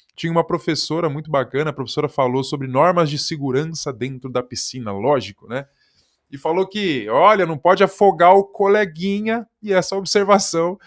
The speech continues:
eu achei bem válida. Com aquelas quarenta crianças na hora, até bateu um certo medo. Falei, caraca, se alguém se afoga aí, quem que salva, né? Quando você não sabe nadar, é o caos. E aí, depois disso, a gente foi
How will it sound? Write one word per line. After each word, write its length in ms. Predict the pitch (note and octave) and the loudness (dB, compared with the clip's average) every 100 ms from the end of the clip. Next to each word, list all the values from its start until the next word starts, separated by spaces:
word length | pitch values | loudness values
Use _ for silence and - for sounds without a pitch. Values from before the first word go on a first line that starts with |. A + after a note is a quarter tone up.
| _ _ | _ _
eu 120 | F3 | -4
achei 260 | D#3+ - E3 | -2 -2 -4
bem 220 | D#3 F#3+ | -2 -2
válida. 500 | C#3+ C3+ B2+ A#2 A2 | 2 4 2 -2 -4
Com 80 | B2 | -6
aquelas 340 | - C#3+ C#3 | -4 -4 -4
quarenta 640 | - D3+ D3 D3 E3+ F3+ D#3 | -2 4 4 4 -2 -6 -8
crianças 540 | - C3+ D#3 D#3 D3+ | -6 -4 -4 -6 -6
na 100 | D3+ | -2
hora, 260 | C3+ D3+ D3 | 0 0 0
até 140 | D#3+ | -2
bateu 400 | D#3+ D#3 - F3 | 0 0 0 -2
um 80 | D#3+ | -2
certo 440 | - E3 D#3+ E3+ | -6 -6 -6 -12
medo. 260 | C#3+ C3+ A#2+ | -6 -6 -6
Falei, 180 | C3+ C3+ | -10 -10
caraca, 640 | E3+ E3+ E3 F3+ - B2+ | -6 0 4 4 4 -2
se 140 | - | -4
alguém 240 | C3 C3 E3 | -4 -4 -6
se 140 | - | -2
afoga 360 | C#3 - D3+ C#3+ | -2 2 0 0
aí, 60 | |
quem 180 | D3 E3+ | -4 -8
que 120 | F#3+ | -10
salva, 500 | E3 - B2+ D#3 A#2 | -8 -2 0 0 0
né? 140 | A2+ C#3 _ - _ | -2 -6 _ -20 _
Quando 220 | - D3 | -6 -4
você 80 | - | -4
não 120 | D#3 | -6
sabe 300 | C#3+ C#3 C#3 | -4 -2 -2
nadar, 380 | D3 C#3+ C3 C#3+ | -2 0 2 2
é 40 | F3+ | 2
o 60 | |
caos. 540 | - C#3+ A#2+ A2 - _ _ _ _ _ _ | -2 -2 0 -2 -10 _ _ _ _ _ _
E 80 | G#3+ | 2
aí, 100 | A#3 | 4
depois 300 | B3 B3 A3+ | 4 2 2
disso, 220 | G#3 B3 | 2 0
a 40 | B3+ | -2
gente 120 | B3 | -4
foi 280 | - A#3 | 2 2